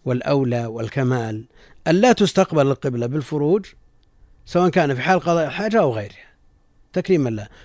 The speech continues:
وكذلك لا يمس الذكر باليمين حال ال-، البول و-، و-، وغير، و-،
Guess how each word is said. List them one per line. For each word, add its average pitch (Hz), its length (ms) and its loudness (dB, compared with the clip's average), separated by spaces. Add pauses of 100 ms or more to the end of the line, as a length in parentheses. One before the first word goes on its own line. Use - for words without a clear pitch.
وكذلك 208 580 4
لا 156 160 8
يمس 190 520 4
الذكر 139 500 -2
باليمين 185 680 0 (340)
حال 143 420 0 (140)
ال-، 127 140 -4
البول 131 520 0
و-، - 20 0
و-، 143 520 -6
وغير، 135 680 -8
و-، - 440 -12